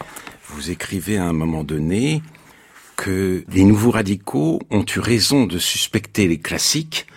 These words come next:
Il suffisait de scinder le seul mot de chef-d'œuvre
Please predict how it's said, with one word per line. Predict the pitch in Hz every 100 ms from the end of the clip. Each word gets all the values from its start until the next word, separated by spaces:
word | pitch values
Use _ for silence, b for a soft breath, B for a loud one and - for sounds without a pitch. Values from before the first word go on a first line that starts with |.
| B B B B
Il | 87
suffisait | - 110 - 110 104 107 85
de | 87
scinder | - - 110 95 107
le | 87
seul | - - 104 104
mot | 107 107 95 - B B B -
de | 80
chef-d'œuvre | - 110 92 120 147 143 127